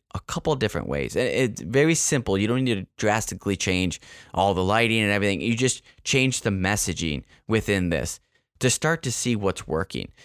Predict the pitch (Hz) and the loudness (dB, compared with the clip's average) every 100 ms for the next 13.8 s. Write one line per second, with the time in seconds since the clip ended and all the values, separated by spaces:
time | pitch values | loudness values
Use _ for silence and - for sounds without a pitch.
0 | - - 117 - 117 101 - - _ - | -6 -2 0 4 4 4 -2 -20 _ -4
1 | 113 139 139 139 131 120 98 101 92 - | 2 4 2 2 2 2 4 4 2 -2
2 | 113 110 107 127 123 101 - 104 98 98 | -4 0 2 4 2 0 -2 0 0 -2
3 | 92 95 101 98 - 110 104 104 104 - | -2 -2 0 -2 0 2 2 2 0 -4
4 | _ 76 90 82 - 101 101 98 117 131 | _ -4 -2 0 0 -2 -2 -2 2 2
5 | 139 - 107 104 98 92 90 92 90 - | 2 0 0 2 0 0 -2 -2 -4 -2
6 | 92 92 85 - - 76 62 50 - - | 0 0 0 -4 -4 -4 -4 -8 -20 -4
7 | 92 107 104 104 104 123 117 117 110 - | 0 2 2 0 2 2 0 -2 -2 0
8 | 107 - - 110 107 - 101 90 101 101 | 0 -2 -2 0 0 -2 -6 -4 0 2
9 | 82 80 - - - - - 98 101 - | 2 0 -4 -16 -20 -14 -4 0 0 -2
10 | 107 104 - 123 110 104 101 92 90 90 | -2 -2 0 0 2 2 2 2 2 2
11 | 92 98 - 107 101 95 98 101 110 104 | 0 0 0 -2 -2 -2 0 2 2 0
12 | 98 90 87 90 85 82 - 85 85 - | -2 -2 0 0 2 0 -2 -6 -4 -2
13 | 101 - 87 92 85 80 85 | -4 -4 -2 -2 -2 -2 -4